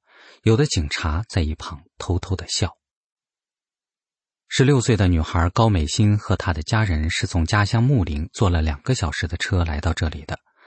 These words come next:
混乱的场面中，高美欣机智地躲过警察，快速冲进解剖室。推开门的那一刻，这个十六岁的女孩再一次崩溃了。她看见解剖台上的遗体已经被剖开，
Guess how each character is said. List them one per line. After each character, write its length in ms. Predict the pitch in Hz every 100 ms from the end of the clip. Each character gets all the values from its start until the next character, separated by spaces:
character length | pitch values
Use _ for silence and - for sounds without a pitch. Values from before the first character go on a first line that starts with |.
| - -
混 240 | - 147 107
乱 140 | 85
的 100 | 78
场 240 | 78 - 78
面 200 | 80 80
中， 220 | 85 82 - - -
高 160 | - 117
美 160 | 104 78
欣 280 | - 95
机 220 | 98 135 135
智 160 | 123
地 160 | - 78 -
躲 220 | 76 73
过 180 | - 92
警 180 | 78
察， 320 | 78 85 73 -
快 240 | - 139 95
速 180 | - -
冲 260 | - 104
进 220 | 104 82 76
解 140 | -
剖 200 | - 80
室。 220 | - - - _ _ - -
推 140 | 165
开 160 | 156 156
门 140 | 120
的 120 | 80 95
那 160 | 87
一 100 | 76
刻， 280 | 80 - 76 _ - -
这 100 | -
个 100 | 90
十 200 | 82 -
六 180 | 117 143
岁 180 | 92 95
的 120 | 80
女 100 | 76
孩 240 | 69 - 76 78 _
再 200 | - 98
一 100 | -
次 200 | - - -
崩 160 | 82
溃 240 | 82 90 78
了。 80 | - _ _ _ _ _ _ _ _ _ _ _
她 100 | -
看 180 | 113 127
见 200 | 95 90
解 160 | 98 82
剖 200 | - 113
台 200 | 98 85
上 160 | 113
的 100 | 82
遗 160 | 78 104
体 320 | - 76 71 -
已 100 | -
经 180 | 78 82
被 160 | 80 76
剖 220 | - 95
开， 300 | 82 85 73